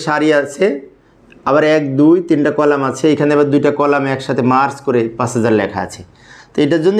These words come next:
এইচটিএমএল ট্যাগ কীভাবে লিখব? তো শুরুতে আমরা এই যে এখানে আমি উত্তর লিখে দেখাচ্ছি, শুরুতেই আমরা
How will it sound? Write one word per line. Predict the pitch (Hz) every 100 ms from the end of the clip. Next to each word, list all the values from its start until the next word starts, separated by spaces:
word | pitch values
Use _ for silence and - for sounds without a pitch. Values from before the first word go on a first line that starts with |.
| 180
এইচটিএমএল | - 151 131
ট্যাগ | 143 110
কীভাবে | 117 98 87
লিখব? | 87 - 87 _ _ _ _ _ _ _ _ _ _ _ _ _
তো | 165
শুরুতে | 208 214 208 226
আমরা | 202 208 185
এই | 175
যে | 180
এখানে | 175 190
আমি | 196
উত্তর | 196 202
লিখে | 170 151 131
দেখাচ্ছি, | 139 139 190 202
শুরুতেই | 165 160 170
আমরা | 160